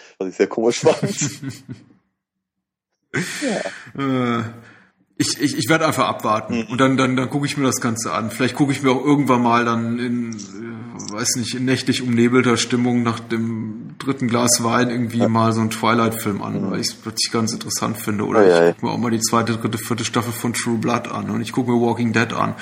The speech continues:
Speaker 1: Also
Speaker 2: und kaufe vielleicht mal den Comic dazu.
Speaker 1: Ja.
Speaker 2: Ich weiß es nicht, aber jetzt im Moment, ich bin einfach, äh, übersättigt.
Speaker 1: Ja. Also,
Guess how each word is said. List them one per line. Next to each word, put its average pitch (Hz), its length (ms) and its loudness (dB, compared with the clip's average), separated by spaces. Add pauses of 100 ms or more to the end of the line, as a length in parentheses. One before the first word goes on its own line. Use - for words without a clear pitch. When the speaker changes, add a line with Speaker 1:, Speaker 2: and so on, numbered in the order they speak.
(180)
Speaker 1:
Also 104 200 4
Speaker 2:
und 87 60 -6
kaufe 120 300 0
vielleicht 117 320 2
mal 117 80 2
den 113 120 2
Comic 120 360 2
dazu. 101 320 -4
Speaker 1:
Ja. 87 120 -2
Speaker 2:
Ich - 140 -6
weiß 117 160 2
es 113 160 -4
nicht, 113 220 -8
aber 117 120 0
jetzt 117 280 2
im 123 60 0
Moment, 113 260 2
ich 117 160 -6
bin 113 100 -6
einfach, 110 400 -6
äh, 110 160 -4
übersättigt. 110 720 0 (180)
Speaker 1:
Ja. 90 240 -4 (840)
Also, 92 380 -2